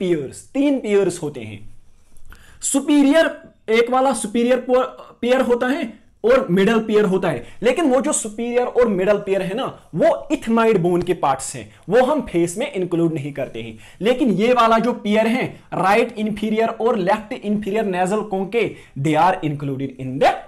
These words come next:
facial bones, ठीक है। Basically, ये nasal conchae क्या होते हैं? They are palate-like curved bones within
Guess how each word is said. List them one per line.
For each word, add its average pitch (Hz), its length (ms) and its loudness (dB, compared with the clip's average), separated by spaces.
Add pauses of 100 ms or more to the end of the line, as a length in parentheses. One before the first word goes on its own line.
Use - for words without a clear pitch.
(120)
facial 139 460 -2
bones, 98 340 -10
ठीक 269 160 -2
है। 143 200 -10 (500)
Basically, 294 540 0 (200)
ये 269 140 2
nasal 202 400 2 (140)
conchae 196 360 -2
क्या 156 120 0
होते 151 280 -2
हैं? 240 440 -4
They 208 180 4
are 233 260 0 (300)
palate-like 233 760 2 (240)
curved 269 280 6
bones 185 380 2 (280)
within 190 320 4